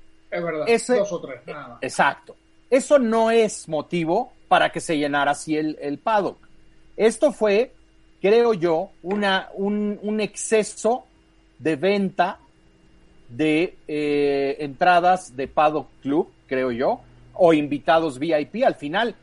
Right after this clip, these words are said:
Speaker 2: aunque sean invitados V I P, ese, esa entrada la paga alguien. La paga una empresa,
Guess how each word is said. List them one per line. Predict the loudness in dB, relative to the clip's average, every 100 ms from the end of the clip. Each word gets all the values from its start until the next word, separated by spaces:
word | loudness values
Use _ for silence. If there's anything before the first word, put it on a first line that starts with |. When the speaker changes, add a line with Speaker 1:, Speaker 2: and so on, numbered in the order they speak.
| -4
Speaker 2:
aunque | -4 -2 -2
sean | -2 -2
invitados | 0 2 2 2
V | 0
I | 0
P, | -2 -2 0
ese, | -2 -2 -2 -2
esa | -6 -6
entrada | -4 0 2 4
la | 2
paga | -2 0 2
alguien. | 2 -2 -8 -12 _ _ _
La | -14
paga | -6 -6
una | -2 -4
empresa, | -2 4 4 4 2 -2